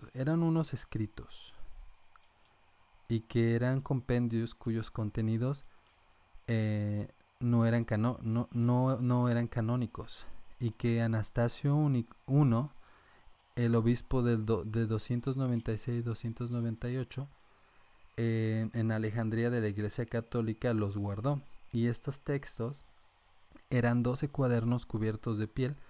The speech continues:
cuyo inte-, interior estaba contemplado con hojas de papiros escritas en un idioma copto,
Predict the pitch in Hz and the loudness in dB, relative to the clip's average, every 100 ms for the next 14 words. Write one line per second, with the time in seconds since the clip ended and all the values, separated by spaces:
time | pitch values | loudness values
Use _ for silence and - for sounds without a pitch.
0 | - - - - 120 120 110 123 113 117 | -20 -20 -8 -2 2 2 2 -2 0 -2
1 | 110 117 113 123 - 123 120 - 117 117 | 0 0 0 0 -2 -2 0 -2 -4 -2
2 | 104 117 113 117 117 113 107 107 127 113 | -4 -2 -2 -2 -4 -4 -2 -2 -4 -4
3 | 113 104 - 107 107 110 - 107 104 104 | -4 -6 -2 -2 -4 -6 -6 -6 -4 -6
4 | - - 117 107 113 113 107 104 104 107 | -6 -6 -2 0 2 2 2 0 -2 -4
5 | - - - 156 - 95 | -10 -6 -4 -4 -6 -8